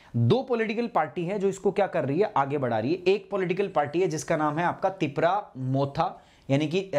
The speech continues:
आपका तिपरा इंडिजिनस प्रोग्रेसिव रीजनल अलायंस, ये तिपरा फुल फॉर्म है उसकी, और एक है आई, अ, आईपीएफ़टी, इंडिजिनस पीपल फ्रंट ऑफ त्रिपुरा। अभी इसकी सरकार है त्रिपुरा में, बीजेपी के साथ मिलकर इन्होंने अपनी सरकार बनाई हुई है गठबंधन में।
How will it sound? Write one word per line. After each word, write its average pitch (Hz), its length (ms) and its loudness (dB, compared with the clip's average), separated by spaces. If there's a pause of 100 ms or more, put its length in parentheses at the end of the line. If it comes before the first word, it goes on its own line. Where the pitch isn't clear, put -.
(140)
आपका 143 300 0
तिपरा 180 680 -2
इंडिजिनस 180 640 0
प्रोग्रेसिव 156 560 0
रीजनल 151 380 0
अलायंस, 131 580 -2
ये 131 80 2
तिपरा 139 300 0
फुल 160 220 0
फॉर्म 160 200 0
है 120 60 0
उसकी, 220 320 -4 (600)
और 220 120 4
एक 240 180 -2
है 262 320 -4
आई, 214 500 -2
अ, 180 260 0
आईपीएफ़टी, 180 960 -2 (120)
इंडिजिनस 214 640 0 (100)
पीपल 196 280 0
फ्रंट 180 280 0
ऑफ 180 140 0
त्रिपुरा। 107 340 -2 (380)
अभी 190 200 2
इसकी 262 220 -4
सरकार 208 400 0
है 226 60 -2
त्रिपुरा 202 400 0
में, 226 140 -4
बीजेपी 185 340 0
के 180 80 0
साथ 175 240 -2
मिलकर 170 240 0
इन्होंने 151 240 0
अपनी 147 220 0
सरकार 135 420 0
बनाई 123 260 0
हुई 113 120 2
है 214 80 2
गठबंधन 113 480 -2
में। 92 160 -4